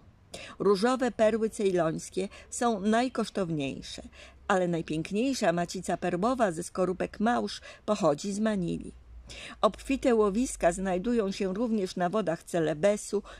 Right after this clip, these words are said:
Japonii, Madagaskaru i w Morzu Czerwonym. Małże leżą zwykle na płyciźnie, ale znają, znaleźć je można również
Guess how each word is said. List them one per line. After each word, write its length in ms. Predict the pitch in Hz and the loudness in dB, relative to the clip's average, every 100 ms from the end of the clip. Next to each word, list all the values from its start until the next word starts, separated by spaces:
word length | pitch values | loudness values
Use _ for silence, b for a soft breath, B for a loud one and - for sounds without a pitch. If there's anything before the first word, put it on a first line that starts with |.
| - | -2
Japonii, 800 | 208 220 - 175 170 170 165 185 | 2 2 4 4 4 -2 -4 -4
Madagaskaru 1080 | 202 220 202 180 170 - - 175 165 180 - | 0 0 0 0 -2 -4 -2 0 2 0 -2
i 120 | - 202 | -2 -2
w 60 | |
Morzu 360 | 196 196 190 190 | 2 2 2 -2
Czerwonym. 640 | - 175 147 139 151 - - - B B B B | -2 -2 -2 -4 -4 -8 -12 -18 B B B B
Małże 720 | 185 214 277 254 214 147 139 - | 2 2 2 2 0 2 0 2
leżą 580 | 190 220 233 220 175 - | 2 2 2 2 2 0
zwykle 420 | 185 196 226 220 | -4 -4 0 2
na 160 | 214 214 | 2 0
płyciźnie, 920 | - 208 180 - - 143 135 143 147 B B - | 0 0 0 -4 -4 -4 -2 -4 -4 B B 0
ale 220 | 185 180 | 2 2
znają, 460 | 170 214 262 233 - | 0 0 2 0 -2
znaleźć 500 | 175 202 214 208 - | -4 0 0 0 0
je 120 | 190 | 0
można 380 | 196 220 196 180 | 2 0 2 2
również 400 | 214 240 185 180 | 2 0 -2 -4